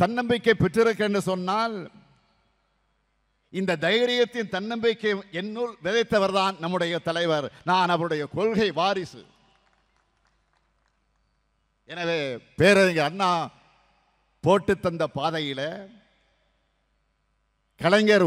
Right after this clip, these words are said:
உருவாக்கி கொடுத்திருக்கக்கூடிய திட்டங்களின் மூலமாக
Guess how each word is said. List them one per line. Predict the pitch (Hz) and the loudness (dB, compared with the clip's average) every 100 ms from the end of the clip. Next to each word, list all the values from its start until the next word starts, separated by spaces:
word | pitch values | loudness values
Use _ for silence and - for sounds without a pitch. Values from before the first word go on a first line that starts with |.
| 147 | 4
உருவாக்கி | 190 214 208 196 | 6 6 4 0
கொடுத்திருக்கக்கூடிய | - 196 180 180 185 170 175 156 156 | 0 0 -2 -2 -2 -2 -2 -4 -4
திட்டங்களின் | 147 220 202 185 165 | -4 -2 0 -2 -2
மூலமாக | 185 180 180 160 | -2 -2 -2 -2